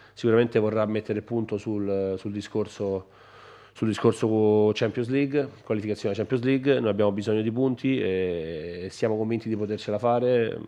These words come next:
anche perché giocheremo in casa, abbiamo bisogno di un'altra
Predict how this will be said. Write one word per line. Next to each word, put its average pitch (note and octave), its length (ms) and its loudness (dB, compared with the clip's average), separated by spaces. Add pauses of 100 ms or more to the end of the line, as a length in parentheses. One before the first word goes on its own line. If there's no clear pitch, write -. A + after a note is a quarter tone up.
anche G#2 240 -6
perché G2 220 -4
giocheremo G2+ 320 0
in G2+ 60 -2
casa, A2+ 600 4
abbiamo F#2+ 300 0
bisogno G2+ 400 -2
di F#2 260 -4 (600)
un'altra A#2 760 2